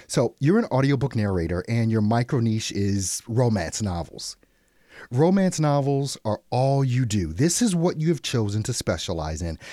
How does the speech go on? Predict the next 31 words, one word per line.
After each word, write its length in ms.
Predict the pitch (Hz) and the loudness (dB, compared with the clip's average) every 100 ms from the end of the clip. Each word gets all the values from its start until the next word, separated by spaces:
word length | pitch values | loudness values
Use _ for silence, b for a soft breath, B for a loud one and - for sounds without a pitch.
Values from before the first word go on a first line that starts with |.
| B - | B -2
and 140 | 123 | 0
make 160 | 117 120 | 2 2
a 60 | 127 | 0
name 340 | 117 131 143 | 2 2 0
for 140 | 120 | 0
yourself 420 | 101 92 98 92 95 | -2 -2 -2 -2 -2
in 160 | 95 | -2
and 160 | 117 123 | 0 0
be 100 | 127 | 2
known 440 | 120 123 131 135 - | 4 4 2 0 -2
as 260 | 117 120 107 | -4 -4 -4
the 160 | 156 120 | -6 -6
expert 380 | - - 127 - | -10 -4 -6 -2
in 220 | 165 185 | 0 2
this 220 | 156 - | 0 0
micro 340 | 113 104 107 95 | -2 -2 -4 -4
niche. 340 | 73 - - _ _ _ _ _ _ _ _ B B - | -6 -12 -20 _ _ _ _ _ _ _ _ B B -2
You 80 | |
make 140 | 147 262 | 0 2
a 40 | |
landing 400 | 220 143 143 139 | 2 2 2 0
page 300 | 107 95 95 | 0 -2 -2
with 160 | 107 214 | -4 -4
a 40 | |
video 600 | 156 120 104 71 - 67 | -2 0 -2 -4 -10 -14
speaking 720 | 104 - 131 117 120 120 131 - | -10 -6 -4 -2 0 0 -2 -8
just 640 | 95 92 123 135 - - - B B B | -6 -2 -2 -2 -6 -8 -14 B B B
to 140 | - - - | -10 -10 -4
authors 640 | 104 104 - 127 123 - - | -4 -4 -2 -2 -2 -4 -4
and 240 | 131 139 - | -2 -2 -2
publishers. 1000 | 165 143 151 - 92 - - - - | -6 -2 -2 -2 -4 -8 -10 -12 -12